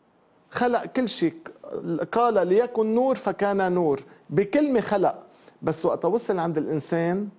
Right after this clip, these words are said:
ما قال: "ليكن إنسان"، فكان إنسان، قال: "لنخلقن الإنسان على صورتنا ومثالنا". مين معناتها إنسان؟ هو رجل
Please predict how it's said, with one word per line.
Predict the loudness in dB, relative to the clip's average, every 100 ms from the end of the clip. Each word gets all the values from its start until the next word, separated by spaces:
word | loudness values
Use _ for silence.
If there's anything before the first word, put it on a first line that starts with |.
| _ _ _ _ _
ما | -2 -2
قال: | 0 0
"ليكن | 2 2 2 -2 -2
إنسان"، | -4 -2 -4 -2
فكان | -6 -4 -4
إنسان، | -4 -6 -6 -4 -4
قال: | -2 0 0 -4 -12 -20 -2
"لنخلقن | 0 0 -2 -6 -2 -2 0 0
الإنسان | -2 -2 -6 -4 -2 -2
على | -2 -2 -2
صورتنا | -2 -2 -2 -2 -4 -2
ومثالنا". | -2 -4 -4 -2 -2 -6 -14 0
مين | 2 4 2
معناتها | 2 2 0 0 -2
إنسان؟ | -2 -2 -2 -2 -2
هو | 2 4
رجل | 4 4 2 2 0